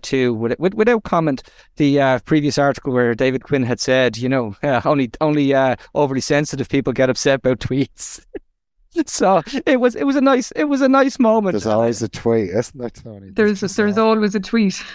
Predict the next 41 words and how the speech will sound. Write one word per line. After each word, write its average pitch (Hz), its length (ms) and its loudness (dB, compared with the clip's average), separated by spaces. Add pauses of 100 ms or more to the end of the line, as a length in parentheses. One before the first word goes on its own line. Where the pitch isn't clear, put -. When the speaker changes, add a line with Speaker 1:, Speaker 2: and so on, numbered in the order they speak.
(120)
Speaker 3:
<laughs> - 800 -4
It 262 280 0
was, 240 240 2
it 247 60 0
was 233 240 0
a 226 40 2
lovely, 196 400 0
like, 196 220 0
it, 208 180 0
the, 214 100 0
the 196 180 -4
support 220 520 -2 (160)
that 208 140 0
came 202 140 -2
out 185 260 -2
yesterday 180 400 -2
was 170 180 -6
just, - 540 -8
it 190 160 -4
was 175 200 -8
really 190 220 2
heartening. 170 460 -2 (180)
It 190 100 -14
really 190 220 2
Speaker 1:
Uh, 190 80 2
ca- 170 140 -2
Speaker 3:
was. - 180 -10 (240)
Speaker 1:
can, 214 300 0
can 208 180 0
we 208 160 2
just 247 260 -2
wrap 214 300 0
then 165 400 0
and 151 160 -2
ask 156 300 -2
you, 127 360 -2
um, 131 520 2
in 139 120 -2
terms 175 380 -2
of 131 200 0
the 120 480 0